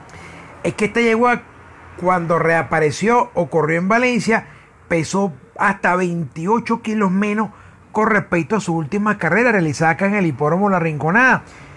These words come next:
Yo soy de los que particularmente creo y pienso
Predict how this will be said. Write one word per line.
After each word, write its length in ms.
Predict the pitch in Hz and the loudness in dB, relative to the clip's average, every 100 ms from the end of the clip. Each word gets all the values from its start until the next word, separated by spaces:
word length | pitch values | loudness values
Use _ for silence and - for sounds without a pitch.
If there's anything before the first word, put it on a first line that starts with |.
| - - 131 | -20 -14 -4
Yo 240 | 170 175 | 0 0
soy 360 | - 208 208 214 | 0 2 2 4
de 120 | 220 | 4
los 160 | 220 202 | 2 2
que 140 | 185 123 - - - - - - - | -2 -4 -16 -20 -20 -20 -20 -18 -2
particularmente 1120 | 196 139 170 - 160 165 180 196 170 208 151 | -2 0 -6 -4 -2 0 0 -2 -2 -4 -2
creo 160 | 196 | 0
y 80 | 190 | 0
pienso 580 | 175 170 190 190 196 208 | -2 -2 -2 -2 -2 -6